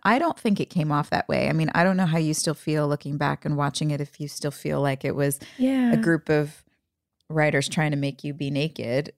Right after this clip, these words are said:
Speaker 1: Um,
Speaker 2: Does it
Speaker 1: which
Speaker 2: feel
Speaker 1: it may
Speaker 2: better
Speaker 1: have,
Speaker 2: now?
Speaker 1: it may have even been intended to be, but I didn't, it, to me as, as a viewer, it did not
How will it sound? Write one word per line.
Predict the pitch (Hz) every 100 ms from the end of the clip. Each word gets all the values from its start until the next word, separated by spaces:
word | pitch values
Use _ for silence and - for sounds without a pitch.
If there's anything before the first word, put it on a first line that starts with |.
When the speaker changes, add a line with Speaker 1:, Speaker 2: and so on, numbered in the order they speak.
| -
Speaker 1:
Um, | 151 147 139 139 147 _ _ -
Speaker 2:
Does | 262
it |
Speaker 1:
which | 247
Speaker 2:
feel | 285
Speaker 1:
it | 294
may | 285
Speaker 2:
better | 381
Speaker 1:
have, | 415 403
Speaker 2:
now? | 349
Speaker 1:
it | 339 311
may | 370
have | 349 294
even | 247 208
been | 190 190
intended | 160 190 185 165 165
to | 160
be, | 165 214 180
but | 151 151 -
I | - 170 175 165 -
didn't, | 170 151 -
it, | 165 _
to | - 190
me | 185 208
as, | 208 175 - - -
as | 160
a | 151
viewer, | 156 160 143
it | 135
did | 139
not | 131 135 127